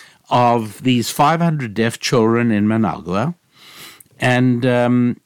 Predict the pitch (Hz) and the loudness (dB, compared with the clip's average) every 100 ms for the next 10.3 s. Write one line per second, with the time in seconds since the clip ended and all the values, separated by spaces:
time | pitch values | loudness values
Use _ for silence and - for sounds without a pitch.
0 | _ _ 113 120 117 117 113 120 101 - | _ _ -2 0 2 0 0 -4 -2 0
1 | 147 139 123 117 - 143 120 - 113 98 | 2 2 2 -2 -2 -2 -2 0 -2 -2
2 | - - 120 104 101 92 98 98 92 - | -6 -2 2 2 2 0 -2 -2 -2 -2
3 | 95 87 113 90 95 85 85 78 82 113 | -4 -2 -4 -2 -2 -2 -4 -4 -4 -2
4 | 156 - - - - _ 123 110 - - | -4 -8 -20 -20 -20 _ -2 -2 -6 -2
5 | 110 117 156 233 254 156 98 85 92 120 | 2 4 4 4 2 0 -4 -4 -4 -4
6 | 135 _ _ - 104 110 131 143 151 175 | -6 _ _ -6 -2 2 4 4 4 4
7 | 214 226 - _ 120 117 110 104 - - | 0 -4 -10 _ 2 4 4 0 -4 0
8 | 196 123 120 - - 135 147 - - 139 | 2 2 0 -6 -2 2 2 0 0 2
9 | 135 131 120 - 123 117 101 76 73 76 | 2 2 0 0 0 2 0 -4 -10 -16
10 | - - - | -20 -20 -20